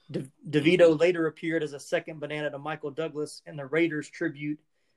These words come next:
Speaker 1: and derivative Romancing the Stone in nineteen eighty-four, which I can kinda see that. They,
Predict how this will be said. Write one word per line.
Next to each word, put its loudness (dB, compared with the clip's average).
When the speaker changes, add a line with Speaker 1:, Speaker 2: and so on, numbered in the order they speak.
Speaker 1:
and -2
derivative 0
Romancing -6
the -8
Stone -4
in -8
nineteen -8
eighty-four, -8
which -2
I 6
can -4
kinda -2
see -8
that. -2
They, -8